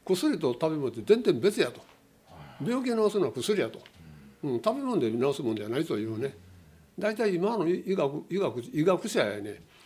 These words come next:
医学者は栄養学は全くやってないんですよ。う-、嘘やろと思うけど、これほんまですよ。で、栄養学者は別に医学をやってるわけじゃないですよ。誰もやってるわけじゃない。だからある程度ね、医学のことも、それからまあ、その、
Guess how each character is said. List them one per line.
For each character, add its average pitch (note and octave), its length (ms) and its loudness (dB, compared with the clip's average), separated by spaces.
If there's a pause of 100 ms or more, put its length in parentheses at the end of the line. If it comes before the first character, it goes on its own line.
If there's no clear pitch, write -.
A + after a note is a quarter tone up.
(180)
医 F#3+ 60 0
学 A3 220 0
者 A#3+ 120 2
は E3 100 4
栄 B3+ 220 0
養 C4+ 140 0
学 C#3+ 160 -2
は C3 300 0
全 B3+ 100 0
く G#3 60 2
や F#3 80 6
っ F3 40 2
て E3+ 120 4
な A2+ 100 2
い G2+ 60 -2
ん - 20 -6
で G2+ 100 -10
す - 80 -10
よ。 - 120 -12 (1200)
う-、 F#3 80 -2
嘘 E4+ 140 4
や G3+ 100 4
ろ D3 100 4
と C#3+ 60 0
思 C3 100 4
う B2 40 -2
け C3 40 -2
ど、 A2+ 100 2
こ A#2 60 0
れ C#3+ 60 0
ほ C#3+ 60 2
ん C3+ 80 0
ま E3 80 2
で C#3 100 0
す - 120 -8
よ。 - 80 -14 (880)
で、 G#3+ 80 4
栄 C#4 240 6
養 C#4+ 160 4
学 A#3+ 180 2
者 D#3+ 80 6
は A#2 60 4
別 B2+ 200 2
に D3 100 8
医 F3 40 12
学 B2+ 160 4
を A2 60 2
や A2 100 2
っ - 20 0
て A2+ 80 -2
る G#2 80 0
わ F#2+ 80 -6
け G#2 60 -6
じ F#2+ 60 -2
ゃ F#2 40 -2
な G2 100 -6
い G#2 40 -6
で G#2+ 60 -8
す B2+ 60 -8
よ。 D#3 140 -8
誰 F#3+ 220 4
も A#3+ 80 8
や C#3 80 8
っ - 20 2
て C3 120 0
る B2 60 0
わ F#2 80 -2
け A2 60 -10
じ G2 60 -10
ゃ F#2+ 40 -12
な G2 60 -14
い。 - 20 -20 (880)
だ A3 120 0
か A3 80 0
ら G#3 80 4
あ G#3+ 40 4
る G#3+ 60 -2
程 C4+ 140 -2
度 E3+ 160 4
ね、 C3+ 160 4
医 G#3 100 0
学 F#3+ 240 -2
の B2 100 -2
こ A#2 140 -6
と C3 100 -4
も、 A2 200 -4
そ F#3 60 -6
れ D#3+ 80 -2
か D#3+ 80 -2
ら D#3 80 -2
ま C#3+ 200 -4
あ、 G#2+ 60 -8
そ D3 120 -6
の、 A#2 180 -4